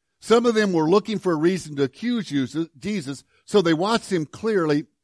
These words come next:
or closely to see if he would heal him on the Sabbath. Jesus said to the man with the shriveled hand, "Stand up here in front of everyone." Jesus asked him, "Which is lawful on Sabbath, to do good or evil, to save life or kill?"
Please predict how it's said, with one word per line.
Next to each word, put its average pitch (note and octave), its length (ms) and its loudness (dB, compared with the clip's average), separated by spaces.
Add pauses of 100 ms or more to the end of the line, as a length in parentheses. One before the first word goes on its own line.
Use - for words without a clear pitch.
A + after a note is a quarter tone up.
(100)
or C3 100 -2
closely C3 600 0 (300)
to D3+ 80 -4
see G#3+ 200 -4
if G3 120 0
he G3 100 -4
would D3+ 180 -2
heal G3+ 380 0
him F3 260 -6
on D3+ 200 -4
the C3+ 60 -2
Sabbath. D3 380 -4 (320)
Jesus G3 400 -4
said A3 260 2
to F#3+ 80 -6
the F3 100 -4
man D#3+ 260 0
with C#3 120 -10
the C#3 80 -8
shriveled F3+ 440 -4
hand, D#3+ 240 -2 (240)
"Stand A#3 280 -2
up A3 140 0
here G#3 100 2
in F3+ 60 0
front G3 220 0
of E3 80 0
everyone." D3 520 0 (460)
Jesus F3 480 -2
asked F3+ 300 0
him, D#3 200 -2 (160)
"Which A3+ 220 -4
is F#3+ 160 -2
lawful F#3+ 480 2 (160)
on C#3+ 240 -2
Sabbath, F#3+ 460 -6
to C3 80 -20
do C#3+ 120 -2
good F#3 240 4
or F3 120 0
evil, B2+ 260 0
to A#2+ 100 -10
save G3+ 360 -2
life F#3 300 -2
or C3+ 100 -10
kill?" C#3+ 440 -6